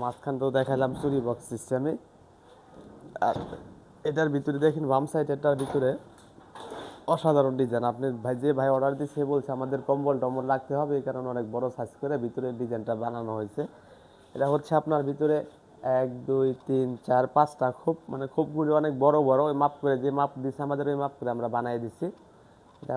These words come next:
হচ্ছে আপনার ভিতরে আছে পাঁচটা খোপ, এই পাশে দেখাচ্ছি আপনার।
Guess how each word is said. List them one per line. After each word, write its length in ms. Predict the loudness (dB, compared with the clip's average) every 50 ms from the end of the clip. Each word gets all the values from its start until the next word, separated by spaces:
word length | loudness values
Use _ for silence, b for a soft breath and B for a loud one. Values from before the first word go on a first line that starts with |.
| -2
হচ্ছে 160 | -2 -2 0 -2 -2
আপনার 200 | 0 0 -2 -2 -2 -2
ভিতরে 240 | -2 -2 0 2 2 2
আছে 140 | 0 -2 -6 0 0
পাঁচটা 280 | 0 0 0 2 2 2 2 4
খোপ, 160 | 0 0 0 -2 -16 -20 -20 -20 _ _ -20 -20 -20 -8 -8
এই 60 | 0 0
পাশে 180 | 0 0 0 2 2
দেখাচ্ছি 320 | 2 2 2 0 -2 2 0 0 0
আপনার। 240 | 2 0 0 0